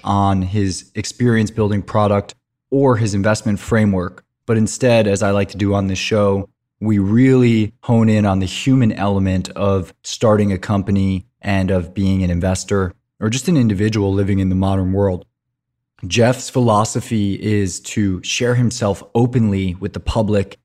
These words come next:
and he lacks a concern about stigma, which I think is great. And so we are able to dive deep on some really challenging issues. He shares the origins of the Tinder story and the impact that online dating has had on our relationships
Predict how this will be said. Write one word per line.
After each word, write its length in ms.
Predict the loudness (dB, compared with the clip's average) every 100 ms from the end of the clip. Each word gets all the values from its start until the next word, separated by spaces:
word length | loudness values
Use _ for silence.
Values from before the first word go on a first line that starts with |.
| _ _
and 160 | -2 -2
he 160 | -2
lacks 440 | -2 0 0 -2 -6
a 40 |
concern 420 | -4 -4 -2 -2
about 260 | -2 -4 -8
stigma, 380 | -6 -4 -4 -6
which 180 | -6 -4
I 80 |
think 180 | -4 -4
is 140 | -6 -8
great. 460 | -2 0 2 0
And 100 | -6
so 180 | -4 -2
we 320 | -2 -2 -6 -12 -18 -2
are 80 | 0
able 160 | 0
to 80 | -2
dive 320 | -2 0 0
deep 200 | 0 -2
on 140 | -2 -4
some 180 | -2 -2
really 200 | -2 -2
challenging 480 | -2 0 0 0
issues. 500 | -2 0 0 -2 -2 -10 _ _ -6
He 140 | -2
shares 380 | 0 0 0 -2
the 140 | -4
origins 600 | 0 2 2 2 0 -2
of 220 | -6 -6
the 60 | -6
Tinder 380 | -4 -2 0 -2
story 580 | -4 -2 0 0 -2 -6 _ _ _ -2
and 120 | 0
the 120 | 2
impact 520 | 0 0 0 0 -4
that 140 | -6 -2
online 420 | 0 0 0 0
dating 340 | 0 0 0
has 180 | -2 -4
had 320 | -2 0 0
on 160 | -2 -2
our 100 | -2
relationships 840 | -2 -2 -2 -2 -4 -4 -6 -8